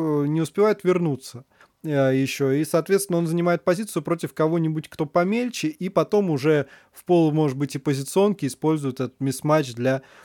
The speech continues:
своих корыстных целей, э, в своих корыстных целях. Э, вот. И, э, в целом получалось достаточно легко вот за счёт этого раннего нападения у Индианы, э, очки себе генерировать.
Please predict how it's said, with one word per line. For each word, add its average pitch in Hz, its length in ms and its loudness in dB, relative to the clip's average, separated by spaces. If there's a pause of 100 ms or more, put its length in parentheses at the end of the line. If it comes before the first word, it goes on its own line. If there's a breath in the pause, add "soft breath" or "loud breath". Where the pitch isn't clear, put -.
(220 soft breath)
своих 151 340 0
корыстных 151 420 0
целей, 113 380 -4 (340)
э, 143 320 2
в - 60 -14
своих 151 300 0
корыстных 131 440 -4
целях. 113 400 -12 (300)
Э, 151 320 0
вот. 139 320 -2 (380 soft breath)
И, 165 280 2
э, 156 360 4
в - 120 -8
целом 208 380 4
получалось 160 560 4
достаточно 147 520 0
легко 147 360 0
вот 147 180 0
за 135 140 2
счёт 135 220 -2
этого 131 760 2
раннего 139 400 4
нападения 139 640 2
у 123 120 0
Индианы, 127 500 0 (400 soft breath)
э, 143 200 2
очки 170 420 -2
себе 143 280 -2
генерировать. 147 760 2